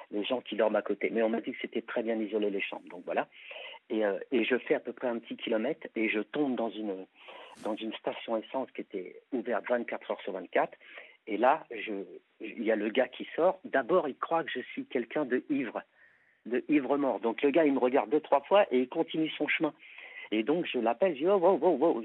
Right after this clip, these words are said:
j'appelle, euh, tranquillement, sans trop m'énerver, parce que le gars, il a paniqué. Et je lui dis, « Il faut impérativement appeler la police. » Je me débrouille un petit peu en anglais, je me débrouille quand même en anglais. Et je lui dis, « Il faut appeler la police. » Et, euh,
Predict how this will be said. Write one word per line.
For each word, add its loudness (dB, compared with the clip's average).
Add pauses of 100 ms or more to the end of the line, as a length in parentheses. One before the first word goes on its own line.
j'appelle, 0
euh, -2 (100)
tranquillement, 2
sans -4
trop -6
m'énerver, 2
parce -4
que -8
le -4
gars, -6
il -6
a -2
paniqué. -8 (320)
Et -4
je -4
lui -4
dis, « -4
Il -2
faut -2
impérativement 0
appeler -2
la 2
police. » 0
Je -8
me 0
débrouille 2
un -2
petit -12
peu -6
en -4
anglais, 0
je -8
me -4
débrouille -4
quand -4
même -4
en -10
anglais. -6 (460)
Et -8
je -4
lui -10
dis, « -12
Il -10
faut -8
appeler 0
la 0
police. » -2 (600)
Et, 6 (140)
euh, -6